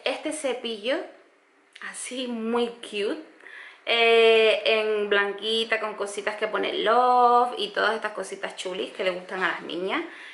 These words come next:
Y bueno, por aquí es malvita y tiene un precio de dos euritos. Y luego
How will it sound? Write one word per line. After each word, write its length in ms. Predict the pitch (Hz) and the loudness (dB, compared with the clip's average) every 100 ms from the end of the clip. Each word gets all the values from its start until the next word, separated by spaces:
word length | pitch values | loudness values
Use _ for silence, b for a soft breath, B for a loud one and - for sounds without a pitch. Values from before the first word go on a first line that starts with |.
| B | B
Y 120 | 240 | 0
bueno, 220 | 226 196 - | 2 2 2
por 120 | 190 | 0
aquí 360 | 190 - 226 | 0 -4 -2
es 140 | 220 - | -2 0
malvita 560 | 180 180 180 208 320 427 B B B B | -4 -4 -4 -2 0 -2 B B B B
y 140 | 247 247 | -6 -2
tiene 240 | 277 302 | 2 2
un 180 | 269 - | 0 0
precio 560 | 240 254 - 302 311 | 0 0 -2 -2 0
de 580 | 311 214 247 277 285 - - | 0 2 2 2 -2 -8 -18
dos 340 | 208 226 247 - - | -2 -2 0 -8 -6
euritos. 560 | 113 110 95 82 95 95 - _ _ _ _ _ _ _ _ _ B B B B B B B | -2 -2 -2 -6 -10 -12 -16 _ _ _ _ _ _ _ _ _ B B B B B B B
Y 140 | 262 | 0
luego 320 | 277 320 339 | 6 6 6